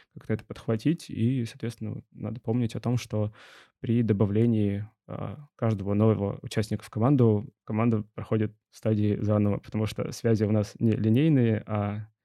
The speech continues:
факториальные, по-моему, как-то так это звучит, что у тебя количество связей внутри команды — это факториал от числа участников, э, в этой команде. И когда у тебя два человека, у тебя там, ну, две связи, три человека, их, по-моему, уже там шесть. В общем,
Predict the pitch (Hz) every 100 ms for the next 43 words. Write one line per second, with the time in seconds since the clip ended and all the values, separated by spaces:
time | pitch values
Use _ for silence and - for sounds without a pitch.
0 | _ _ _ _ _ _ _ - 117 -
1 | 107 120 156 123 110 101 98 95 95 -
2 | - - 101 - 104 110 135 143 - -
3 | 98 98 101 104 104 101 104 - - -
4 | 131 - 123 - 113 113 120 113 120 165
5 | 120 113 123 - 120 135 113 - - 123
6 | 110 120 110 101 104 - 110 104 104 110
7 | - - 107 101 101 120 113 113 113 160
8 | - 110 104 101 - 113 110 98 104 -
9 | 107 - - 98 92 92 92 123 - 110
10 | 110 101 101 - 101 101 - 120 - -
11 | - - - - - - - _ _ _
12 | _ 120 117 110 104